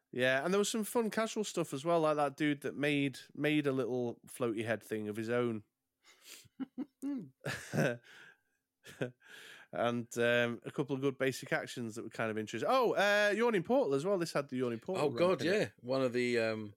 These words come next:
Speaker 1: Now I
Speaker 2: well-used
Speaker 1: mentioned
Speaker 2: cards.
Speaker 1: actions. Yeah, yeah. All right. I
Speaker 2: All right.
Speaker 1: think, I think I can give it great, you know.
Speaker 2: I think I was thinking good, but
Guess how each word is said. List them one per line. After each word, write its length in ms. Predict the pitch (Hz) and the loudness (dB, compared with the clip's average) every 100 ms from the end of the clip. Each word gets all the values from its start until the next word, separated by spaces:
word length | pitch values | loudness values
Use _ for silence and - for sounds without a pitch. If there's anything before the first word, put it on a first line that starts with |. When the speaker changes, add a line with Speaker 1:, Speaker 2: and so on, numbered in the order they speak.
| _ _ _ _ _ | _ _ _ _ _
Speaker 1:
Now 180 | 95 131 | -4 -2
I 40 | |
Speaker 2:
well-used 400 | 185 139 120 113 | 0 -2 -2 -2
Speaker 1:
mentioned 100 | 117 | -2
Speaker 2:
cards. 320 | 92 92 113 120 | -4 -4 -8 -10
Speaker 1:
actions. 420 | - 117 127 - _ | -12 -14 -14 -20 _
Yeah, 340 | 135 147 147 131 _ _ _ | -6 -2 -2 -2 _ _ _
yeah. 220 | 135 135 - - | 0 0 -2 0
All 60 | |
right. 240 | 214 147 156 - | 2 4 0 -2
I 60 | |
Speaker 2:
All 60 | 254 | -4
right. 40 | - - - 185 | -4 -12 -8 -4
Speaker 1:
think, 540 | 392 359 117 98 110 - - - - _ _ _ _ _ - | -2 0 -2 -4 -12 -14 -20 -20 -20 _ _ _ _ _ -6
I 60 | |
think 200 | 220 320 | -2 -2
I 40 | 294 | -2
can 160 | - | 0
give 120 | 147 123 | 2 2
it 120 | 113 | 2
great, 260 | 143 196 | 0 0
you 100 | 113 | -2
know. 180 | 110 110 - _ _ _ _ _ - | -4 -4 -6 _ _ _ _ _ -14
Speaker 2:
I 60 | |
think 300 | 110 156 - | -6 -6 -4
I 100 | 123 | -2
was 180 | 139 135 | -2 -2
thinking 540 | - 185 185 - 143 123 | -4 -6 -6 -6 -6 0
good, 300 | 139 101 87 - _ _ _ _ | 2 2 -2 -14 _ _ _ _
but 240 | 113 110 | -2 -2